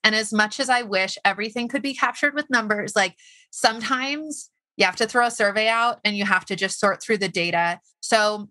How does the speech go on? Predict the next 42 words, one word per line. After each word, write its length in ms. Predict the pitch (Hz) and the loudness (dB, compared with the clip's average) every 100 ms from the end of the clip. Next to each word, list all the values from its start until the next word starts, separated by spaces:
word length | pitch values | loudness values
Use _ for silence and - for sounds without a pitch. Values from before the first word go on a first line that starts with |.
| _ | _
as 160 | 247 - | 2 4
far 160 | 285 | 2
as, 160 | 311 320 | 2 2
like, 180 | 240 220 | 0 0
hard 380 | - 240 233 214 | 0 0 0 0
numbers 400 | 220 202 202 202 | -2 -2 -4 -4
that 100 | 175 | -6
we 140 | 185 | -8
can 160 | 196 180 | -6 -2
measure, 280 | 160 151 | -2 -2
right? 280 | 165 175 185 - _ _ _ _ _ - | 0 0 -2 -10 _ _ _ _ _ 0
How 100 | 254 | 0
many 160 | 240 | 0
tickets 320 | 233 262 294 | 0 -2 -2
did 160 | - 277 | -4 -2
you 80 | 294 | 0
sell? 540 | 233 180 165 185 214 _ _ _ _ | 2 2 2 0 -4 _ _ _ _
Of 180 | 240 233 | 2 4
those 280 | 285 285 - | -2 -2 -4
tickets, 560 | 247 214 214 190 - - _ _ | -2 0 0 -2 -10 -18 _ _
how 180 | - 226 | 2 2
did 160 | 269 | 0
people 240 | 254 254 262 | -4 -2 -4
hear 300 | 254 196 202 | -4 0 0
about 340 | 208 247 262 | 2 0 -2
you? 480 | 262 277 294 294 294 _ _ _ - | -4 -4 -2 -4 -8 _ _ _ 0
And 240 | 190 175 | 0 -2
part 280 | - 302 311 | 0 2 4
of 160 | 311 302 | 0 0
how 240 | - 226 | 2 2
did 140 | 254 | 2
they 120 | 294 285 | -2 -2
hear 200 | 277 240 | 0 0
about 320 | 202 185 170 | 0 -2 -2
you 180 | 175 175 | -6 -6
should 220 | - 214 | -2 -2
include, 640 | 214 - 208 190 185 175 - _ - | -2 -2 0 0 -2 -4 -8 _ -2
are 120 | 202 | 0
they 100 | 190 | 0
a 60 | 175 | -2
returning 500 | 170 - 254 254 233 | -4 -4 -4 -4 -2
participant 720 | 233 226 - 214 214 208 | -2 -2 -14 -4 -2 -2